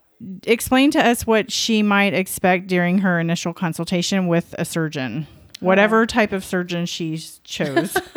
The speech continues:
Speaker 2: Well, there's not a lab or imaging test for labial hypertrophy.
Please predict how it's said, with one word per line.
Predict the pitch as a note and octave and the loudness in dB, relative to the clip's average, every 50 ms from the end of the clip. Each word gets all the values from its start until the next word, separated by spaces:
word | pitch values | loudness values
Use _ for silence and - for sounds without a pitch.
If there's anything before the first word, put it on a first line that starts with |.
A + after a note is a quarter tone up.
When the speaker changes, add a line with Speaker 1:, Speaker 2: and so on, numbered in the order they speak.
| - - - _ - - - C#4+ - - D4 C#4+ - - C#4+ - - C4+ - - _ _ _ | -10 -10 -14 _ -20 0 0 0 2 2 0 -2 0 -4 -6 -4 -4 -6 -6 -6 _ _ _
Speaker 2:
Well, | A3+ G#3+ | -2 0
there's | B3+ A#3+ B3 | 0 2 2
not | B3+ A#3+ B3 C4 | 2 2 2 2
a | C4 | 2
lab | A#3+ A3+ A3 A3 G#3+ A3 A3 A3 | 2 2 4 4 4 2 2 0
or | - G3+ G#3+ A3 G#3+ | -4 -2 -2 -2 -2
imaging | - A#3 A3+ A#3 G3 - A3 G#3 | 0 0 0 0 0 0 -2 -2
test | G3 A3 G#3+ G3 F#3+ - - | 0 2 2 2 2 0 -2
for | - G3+ F#3+ | -2 0 2
labial | F#3+ F3+ F#3+ F#3 F#3+ F#3+ F#3+ F#3 | 4 2 2 2 2 0 -2 -2
hypertrophy. | - F#3+ E3+ - F#3+ F3 - - D#3 - E3+ - - D#3 | -4 -6 -6 -6 -8 -10 -10 -10 -12 -12 -12 -12 -14 -14